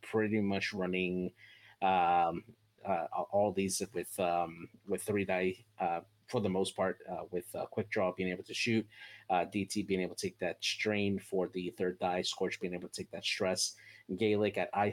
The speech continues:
five and a barrel roll can usually reliably get that H L C, especially against a large or medium base. And,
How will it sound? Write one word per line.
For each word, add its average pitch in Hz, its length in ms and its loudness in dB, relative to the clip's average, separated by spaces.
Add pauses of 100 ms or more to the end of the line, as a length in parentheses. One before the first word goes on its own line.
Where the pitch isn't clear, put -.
five 98 580 0
and 87 600 -2
a 92 80 -4
barrel 107 340 2
roll 127 380 2
can 95 320 -2 (120)
usually 131 760 -2
reliably 120 480 2
get 117 200 0
that 101 200 2
H 101 200 0
L 101 60 0
C, 101 260 0
especially - 360 -4
against 95 260 -4
a 90 280 -2
large 92 380 -2
or 92 60 -2
medium 92 340 -2
base. - 460 -2 (480)
And, 92 440 0